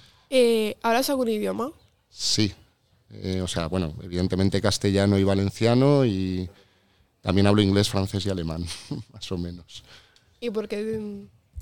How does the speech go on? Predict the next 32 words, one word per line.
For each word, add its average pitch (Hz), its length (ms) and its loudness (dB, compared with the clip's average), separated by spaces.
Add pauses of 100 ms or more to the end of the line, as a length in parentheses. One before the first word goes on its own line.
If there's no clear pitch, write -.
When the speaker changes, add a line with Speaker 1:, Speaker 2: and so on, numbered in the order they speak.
Speaker 2:
Por 208 120 2
Speaker 1:
tantos? 196 280 -14 (760)
Speaker 2:
Bueno, 135 240 6
francés 127 480 4
porque 156 320 -2
estudié 127 720 0
durante 107 400 -2
una 113 160 0
parte 117 220 -4
de 117 80 0
mi 117 140 2
vida 127 200 0
en 127 60 0
el 107 100 -2
liceo 101 220 -8
francés, 107 560 -8 (100)
entonces 98 260 -20
lo 98 60 -12
aprendí 95 720 -4
prácticamente 101 720 4
desde 98 400 4 (380)
los 98 320 -8
cuatro 98 360 4
años, 117 380 2 (180)
con 95 120 -20
lo 92 80 -20
cual 90 520 -4
nunca 92 200 2
ha 90 40 0
sido 95 140 2
un 92 60 4
problema. 127 480 4